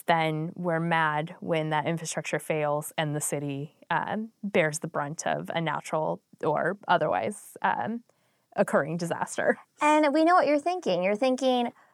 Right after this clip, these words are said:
Speaker 2: "Megans, how would any of, anybody have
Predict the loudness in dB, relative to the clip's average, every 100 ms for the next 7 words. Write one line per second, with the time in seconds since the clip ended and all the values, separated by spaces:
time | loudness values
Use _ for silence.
0 | _ -6 4 6 6 4 2 -6 0 4
1 | 6 6 4 2 4 6 4 0 _ 2
2 | 4 6 4